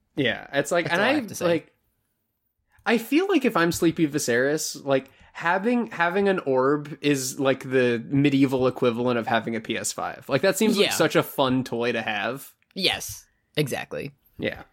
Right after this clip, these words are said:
Speaker 1: but he's, he's still sad. It just goes to show money can't buy happiness.
Speaker 2: Uh, from, from Gior-, Giorno Gio Bomna,
Speaker 1: <laughs>
Speaker 2: friend of the show, Gigantic
Speaker 1: Very good.
Speaker 2: Larry on Twitter.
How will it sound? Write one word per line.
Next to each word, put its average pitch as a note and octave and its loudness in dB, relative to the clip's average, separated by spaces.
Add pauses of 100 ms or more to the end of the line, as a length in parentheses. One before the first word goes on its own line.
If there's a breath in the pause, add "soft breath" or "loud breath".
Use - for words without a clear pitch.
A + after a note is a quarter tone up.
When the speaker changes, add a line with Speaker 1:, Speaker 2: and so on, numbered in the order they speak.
Speaker 1:
but C3+ 2
he's, D3+ 2
he's E3 2
still D#3+ -2
sad. C3+ 0
It A2+ -2
just A#2 -6
goes A#2 -2
to - -8
show A2 -2
money G2+ -6
can't - -10
buy E2+ -6
happiness. G2 -10 (720)
Speaker 2:
Uh, A#2+ 2
from, G#3+ 2 (340 loud breath)
from G#3 0
Gior-, D#3+ 2
Giorno G3+ 2 (100)
Gio D3+ 2 (520)
Bomna, B3 4 (140)
Speaker 1:
<laughs> - -18
Speaker 2:
friend D#3 2
of C#3+ 0
the C#3+ 2
show, D3 2
Gigantic C#3 2
Speaker 1:
Very D#3+ 4
good. C#3 0
Speaker 2:
Larry C3 4
on B2+ -2
Twitter. C#3 0